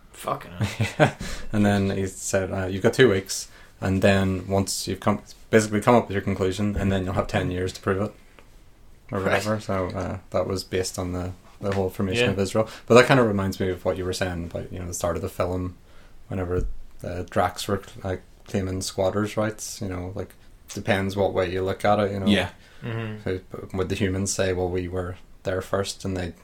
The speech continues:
Speaker 2: like, we had our eyes on it first, and then they just happened to come along," or
Speaker 3: Yeah.
Speaker 2: like, how far do you go back?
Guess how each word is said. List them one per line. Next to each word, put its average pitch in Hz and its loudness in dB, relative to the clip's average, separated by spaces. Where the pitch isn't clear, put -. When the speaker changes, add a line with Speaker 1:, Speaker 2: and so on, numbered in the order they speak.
Speaker 2:
like, 101 -6
we 101 4
had 95 6
our 95 6
eyes 98 2
on 110 4
it 104 0
first, - -4
and 101 2
then 95 -2
they 92 -2
just 92 -4
happened 101 2
to 98 -6
come 101 0
along," 95 0
or 101 -2
Speaker 3:
Yeah. 95 -4
Speaker 2:
like, 98 -2
how 101 6
far 95 4
do 90 0
you 92 -2
go 95 2
back? 98 -4